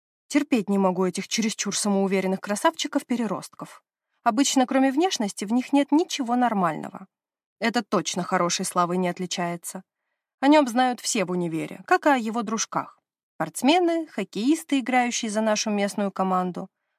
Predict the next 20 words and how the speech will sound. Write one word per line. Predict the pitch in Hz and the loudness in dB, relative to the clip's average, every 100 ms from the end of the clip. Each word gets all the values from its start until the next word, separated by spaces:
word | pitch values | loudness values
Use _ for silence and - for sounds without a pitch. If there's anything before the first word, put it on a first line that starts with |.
| _ | _
а | 180 | -2
еще | 180 - 294 | 0 2 4
лютые | 247 254 240 202 | 2 0 0 4
бабники | 196 208 208 196 202 | 4 4 2 -2 -4
и | 185 | 0
любители | 190 160 175 196 196 | 0 0 -2 -2 -2
бросать | 170 170 - 160 | 0 -4 0 -2
девчонок | 165 - - 190 233 | -2 -4 0 0 0
на | 220 208 | -2 -2
следующее | 208 190 202 - 196 | -4 -4 -4 -2 -2
утро | 196 - | -2 -4
после | 196 185 - | -2 -4 -4
очередной | 156 - 156 160 165 | -8 -6 -6 -4 -4
вечеринки. | 180 - 143 127 - - _ _ _ _ _ _ _ _ _ _ _ _ _ _ _ - | -4 -6 -8 -12 -16 -20 _ _ _ _ _ _ _ _ _ _ _ _ _ _ _ 0
О | 302 | 2
них | 339 - | 2 0
не | 311 | -2
слышали | - 294 - 254 | 2 0 0 -2
только | 247 240 233 | 0 -2 -2
глухие. | 202 220 - 160 - | -2 -4 -4 -8 -8